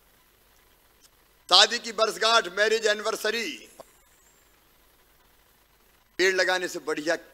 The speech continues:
कैसे मना सकते हैं आप? और बताओ, पति पत्नी के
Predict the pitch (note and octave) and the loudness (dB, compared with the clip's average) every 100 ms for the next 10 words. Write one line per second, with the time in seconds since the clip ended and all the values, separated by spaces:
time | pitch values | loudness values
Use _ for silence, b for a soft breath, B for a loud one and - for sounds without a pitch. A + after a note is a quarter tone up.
0 | _ D#3 D#3+ - E3+ C3+ C3 A#2+ - - | _ -6 -6 -6 -8 -10 -14 -16 -20 -20
1 | A2+ A2 - A2 - - C#3+ - _ _ | -20 -20 -20 -20 -20 -18 -20 -20 _ _
2 | _ _ _ _ _ _ _ _ _ _ | _ _ _ _ _ _ _ _ _ _
3 | _ _ _ _ _ _ _ _ _ _ | _ _ _ _ _ _ _ _ _ _
4 | _ _ E3 F3+ F3+ F3 F3 F3+ E3+ | _ _ -8 -6 -2 -4 -4 -4 -4